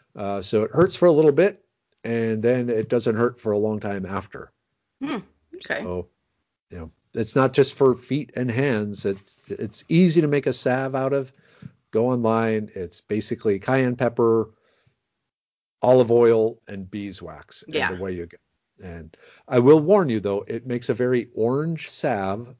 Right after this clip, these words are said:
Speaker 1: so you wanna make sure it's well absorbed into your skin before you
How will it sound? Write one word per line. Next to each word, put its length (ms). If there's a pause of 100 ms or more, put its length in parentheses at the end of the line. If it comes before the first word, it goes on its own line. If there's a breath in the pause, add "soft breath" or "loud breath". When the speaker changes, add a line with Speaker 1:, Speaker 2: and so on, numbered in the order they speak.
(100)
Speaker 1:
so 720 (260 soft breath)
you 80
wanna 140
make 120
sure 200
it's 140
well 220
absorbed 640
into 320
your 100
skin 560
before 480
you 480